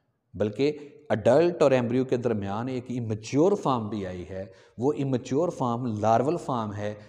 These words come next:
इसलिए इस डेवलपमेंट को इनडायरेक्ट डेवलपमेंट का नाम भी दिया जाता है। अब हम specially टेपवर्म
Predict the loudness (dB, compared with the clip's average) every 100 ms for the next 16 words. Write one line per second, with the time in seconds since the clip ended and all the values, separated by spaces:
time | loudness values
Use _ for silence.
0 | -12 -12 -10 -10 -10 -10 -8 -8 -8 -12
1 | -8 -8 -8 -12 -20 _ _ -8 -6 -8
2 | -12 -12 -4 -2 -2 -4 -8 -10 -8 -8
3 | -10 -12 -14 -14 -16 -14 -16 -16 _ _
4 | -16 -14 -12 -14 -18 -20 -20 _ _ _
5 | _ _ _ _ _ _ _ _ _ _
6 | _ _ _ _ _ _ _ _ _ _
7 | _ -4 -2 -2 -6 -10 -16 -16 -18 -20
8 | -20 -20 -20 -18 -10 -6 -4 -4 -8 -10
9 | -20 -20 -20 -20 -20 -20 _ -4 -4 -6
10 | -6 -6